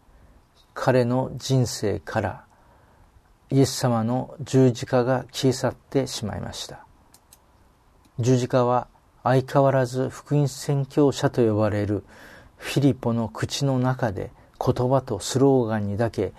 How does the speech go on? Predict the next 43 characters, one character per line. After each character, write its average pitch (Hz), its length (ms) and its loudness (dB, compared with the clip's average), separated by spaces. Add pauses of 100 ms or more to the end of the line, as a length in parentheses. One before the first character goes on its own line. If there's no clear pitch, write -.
(360)
存 123 400 -4
在 113 220 0
す - 180 -4
る 113 120 -2
ば 117 160 -4
か 120 140 -4
り 98 120 -4
で 92 220 -6
あ 95 140 -4
り、 90 200 -6 (640)
自 101 180 -2
己 - 40 -10
犠 131 160 4
牲 120 340 -2
と - 240 -14 (680)
献 131 200 0
身 131 380 0
を 123 120 0
前 127 200 2
提 123 240 2
と 123 180 -2
し - 160 -8
た 117 220 -2 (560)
人 127 260 2
生 117 240 -2
の 104 180 -2
十 110 220 2
字 107 140 -4
架 107 160 -4
は 113 220 -2 (500)
ど 107 160 2
こ 117 120 -6
か 104 200 -2
へ 104 160 -4
行 101 60 -4
っ - 60 -6
て - 360 -2
し - 180 -8
ま 92 100 -8
い 98 60 -10
ま 101 80 -12
し - 140 -12
た。 - 200 -20